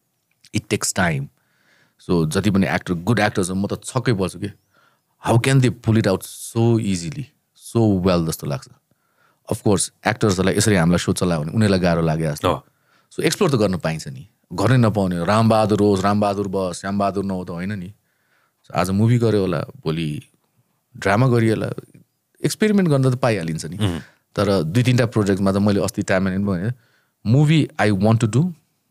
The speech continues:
Speaker 1: मेरो, मलाई यति होस् कि म जस्तो क्यारेक्टर मलाई चाहिँ सजिलो होस्, किनभने मलाई अर्को पात्रमा छिर्दाखेरि जति दयाहाङ, नाजिर हुसेनहरूलाई सजिलो हुन्छ,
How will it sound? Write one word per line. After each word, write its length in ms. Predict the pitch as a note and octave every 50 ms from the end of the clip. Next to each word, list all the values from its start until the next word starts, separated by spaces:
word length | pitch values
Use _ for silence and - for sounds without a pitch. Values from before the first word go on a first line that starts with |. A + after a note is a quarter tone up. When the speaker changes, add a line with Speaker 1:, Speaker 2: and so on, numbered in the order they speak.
| _ _ _ _ _ _ A2
Speaker 1:
मेरो, 220 | A#2 B2 A2+ -
मलाई 260 | G#2+ A2+ C3 C#3 - - -
यति 140 | D3+ D3+ F3
होस् 240 | C3+ A2 G#2+ G#2+ -
कि 60 | D3
म 240 | B2 B2 C3 B2 A#2+
जस्तो 140 | A#2 - A#2
क्यारेक्टर 400 | - A2+ G#2 G#2 G2+ - G#2+ G2
मलाई 260 | G#2 G#2 G2+ F#2+ F#2
चाहिँ 300 | - - - - G#2+ G#2
सजिलो 160 | G2+ F#2 F2+
होस्, 100 | F2+ F2
किनभने 220 | - G2+ G2 G2
मलाई 260 | G2 G#2 - - - A2+
अर्को 160 | B2 C3 B2
पात्रमा 400 | - - G#2+ G#2 - A2 G#2+ G2+
छिर्दाखेरि 460 | - - G2+ G2 G2 F#2+ G2 A2+ A#2 - _ _ _ _ _ _ _ _
जति 200 | - A#2+ B2+ A#2+
दयाहाङ, 600 | F#2 F2+ A2 A#2 A#2 A2+ G#2+ G2 G2+ G2+ G2+ G2 G2+
नाजिर 400 | G2+ F#2+ F#2+ G#2 A2 G2+ A2 G#2
हुसेनहरूलाई 400 | F#2 - G2+ F#2 F2 E2 E2+ E2
सजिलो 600 | - - G#2+ A2+ A2 A#2+ B2+ B2 B2 A2+ G#2+ F#2
हुन्छ, 180 | E2 D#2+ -